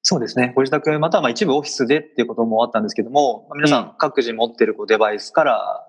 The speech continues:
Speaker 1: まあ、Zoomを使ってですね、
Speaker 2: うん。
Speaker 1: やると。そういった流れですね。
Speaker 2: そうすると、ホールディングスの社長とオンラインでね、やるんだってなると、ご自宅からだと、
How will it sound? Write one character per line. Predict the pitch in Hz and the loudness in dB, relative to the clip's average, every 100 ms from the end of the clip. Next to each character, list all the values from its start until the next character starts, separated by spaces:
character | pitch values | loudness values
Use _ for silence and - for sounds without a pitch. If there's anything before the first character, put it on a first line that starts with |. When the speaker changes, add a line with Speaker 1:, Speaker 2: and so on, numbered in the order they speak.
| _ - | _ 0
Speaker 1:
ま | 110 | 0
あ、 | |
Zoom | 110 120 120 | 0 0 0
を | 117 | -2
使 | - 117 | -2 -2
っ | 113 | 0
て | 110 | -2
で | - | -4
す | - | -2
ね、 | 123 123 _ _ _ _ _ _ _ 117 | -2 -2 _ _ _ _ _ _ _ 0
Speaker 2:
う | |
ん。 | |
Speaker 1:
や | 110 | 0
る | 107 | -2
と。 | 87 - _ _ _ _ _ _ - - | -10 -20 _ _ _ _ _ _ -8 -2
そ | 175 | 0
う | |
い | |
っ | 151 | 2
た | |
流 | 139 | 2
れ | |
で | 139 | 2
す | |
ね。 | 165 | 0
Speaker 2:
そ | |
う | |
す | - 175 | 0 0
る | 175 | 0
と、 | 165 175 170 165 160 160 - _ _ _ _ _ _ _ - | 0 2 2 2 2 0 -4 _ _ _ _ _ _ _ 0
ホ | 202 | 2
ー | |
ル | 202 156 | 2 0
デ | 151 | 0
ィ | |
ン | |
グ | 143 | -2
ス | - | 0
の | 135 | 0
社 | - 147 | 2 2
長 | - 196 202 196 196 185 | 2 2 4 2 0 0
と | - 196 165 | 2 2 2
オ | 190 | 0
ン | 202 | 2
ラ | 208 220 | 2 2
イ | 202 | 0
ン | 139 | 0
で | 107 | 0
ね、 | 104 135 170 285 - _ _ _ _ _ _ _ _ | 0 2 2 0 -8 _ _ _ _ _ _ _ _
や | 139 147 | 2 2
る | 185 | 0
ん | 196 | 0
だ | 151 | 0
っ | 135 _ - | 0 _ -2
て | 127 | 2
な | 135 | 2
る | 131 | 0
と、 | - 110 | 0 0
ご | 117 | 2
自 | 127 165 | 0 0
宅 | 202 - 202 | 0 0 -4
か | 196 196 | 2 2
ら | 196 190 | 4 2
だ | 160 - | 0 0
と、 | - 135 123 104 | 2 2 2 0